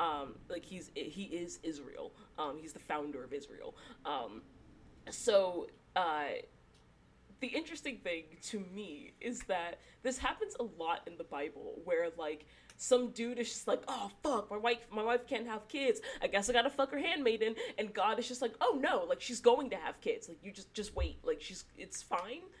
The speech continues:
She'll have kids." And the dude's just like, "Nah, bro,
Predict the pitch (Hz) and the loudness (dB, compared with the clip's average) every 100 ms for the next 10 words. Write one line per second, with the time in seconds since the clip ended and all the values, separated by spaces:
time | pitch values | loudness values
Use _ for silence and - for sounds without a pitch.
0 | - - 226 - 190 190 - 196 165 165 | -16 4 4 6 4 4 0 -2 0 0
1 | 190 196 190 220 233 220 220 220 214 - | -2 -2 -2 -2 -2 -6 -4 0 0 0
2 | - - 202 240 233 220 208 202 202 202 | -12 -6 6 10 12 10 8 8 8 6